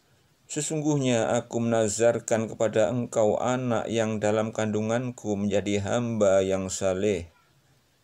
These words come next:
dan berkhidmat di Baitul Maqdis. Karena itu,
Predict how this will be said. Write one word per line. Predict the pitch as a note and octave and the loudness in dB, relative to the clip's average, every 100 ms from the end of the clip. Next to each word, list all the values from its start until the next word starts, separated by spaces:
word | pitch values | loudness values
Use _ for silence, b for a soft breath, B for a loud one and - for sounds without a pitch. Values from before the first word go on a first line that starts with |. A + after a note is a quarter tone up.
| _ _ _ _ _ _ _ _ - | _ _ _ _ _ _ _ _ -2
dan | G2+ G#2 G#2 | 0 2 0
berkhidmat | G#2 A#2 C3+ - A#2+ A2+ - _ | 0 -2 -6 -6 -2 -2 -4 _
di | G#2+ | -6
Baitul | G#2 G2+ G2+ G2+ F#2+ | 0 0 2 -2 -2
Maqdis. | G2 F#2+ - G2 F2+ D#2+ - - - _ _ _ _ _ _ _ _ _ _ _ _ _ _ _ _ _ - | -2 -4 -6 -4 -2 -2 -6 -10 -14 _ _ _ _ _ _ _ _ _ _ _ _ _ _ _ _ _ -6
Karena | A2 A2 A#2 | -2 0 0
itu, | A2+ A2 C3+ B2 A#2+ G#2+ | -2 -2 0 2 2 0